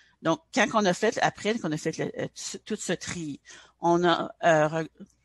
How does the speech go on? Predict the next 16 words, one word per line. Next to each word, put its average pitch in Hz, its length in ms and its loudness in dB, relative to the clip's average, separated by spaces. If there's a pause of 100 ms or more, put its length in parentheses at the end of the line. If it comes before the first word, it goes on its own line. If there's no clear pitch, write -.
(240)
on 165 160 0
a 165 280 4
mis, 185 440 0
euh, 156 160 0
ça - 180 -2
dans 160 240 2
la 156 140 0
bonne 165 220 0
pièce. - 360 -2
On 165 60 -2
l'a 160 160 0
mis 175 100 -2
dans 170 120 2
le 156 80 0
bon 165 180 2
contenant. 185 500 -4